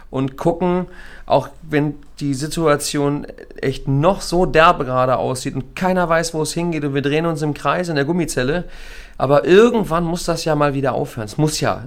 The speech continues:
es, es ist irgendwie immer weitergegangen und ich glaub, Weltkriege waren deutlich schlimmer. Und da möchten, bin ich froh, dass wir das nicht miterleben mussten, ne? Aber es muss ja weitergehen.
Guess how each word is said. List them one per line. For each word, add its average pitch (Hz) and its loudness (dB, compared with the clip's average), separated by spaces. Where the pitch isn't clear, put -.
es, - -12
es 139 -8
ist 143 -8
irgendwie 151 -4
immer 156 0
weitergegangen 120 -2
und 120 -6
ich 120 -8
glaub, 131 -2
Weltkriege 147 -2
waren 135 -2
deutlich 139 -2
schlimmer. 117 -4
Und 123 -4
da 123 2
möchten, 127 -4
bin 135 -6
ich 135 -6
froh, 147 -6
dass 135 0
wir 135 -2
das 143 0
nicht 151 0
miterleben 127 2
mussten, 117 -4
ne? 165 -4
Aber 135 2
es 135 -2
muss 196 4
ja 127 6
weitergehen. 113 -2